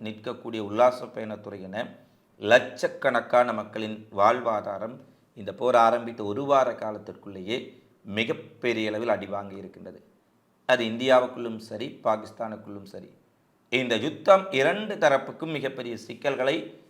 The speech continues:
தற்போது கொடுக்க ஆரம்பித்திருக்கின்றது. முதலாவது, அப்பாவி மக்களின் உயிரிழப்பு,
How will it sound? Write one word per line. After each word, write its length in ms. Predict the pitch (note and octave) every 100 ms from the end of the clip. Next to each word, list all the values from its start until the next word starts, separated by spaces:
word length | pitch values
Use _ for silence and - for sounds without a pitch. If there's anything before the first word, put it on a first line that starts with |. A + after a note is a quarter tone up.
| _ -
தற்போது 440 | A2+ A2 A#2+ A2
கொடுக்க 360 | A2+ A2+ A#2 A#2
ஆரம்பித்திருக்கின்றது. 880 | A2 A2 G#2+ A2+ G2 G#2 A2 C3+
முதலாவது, 460 | A2 G#2+ A2 A#2 A#2
அப்பாவி 340 | G#2 - A2
மக்களின் 420 | G#2+ G#2 A2+ A#2 -
உயிரிழப்பு, 540 | G#2+ A#2+ G#2+ G2 -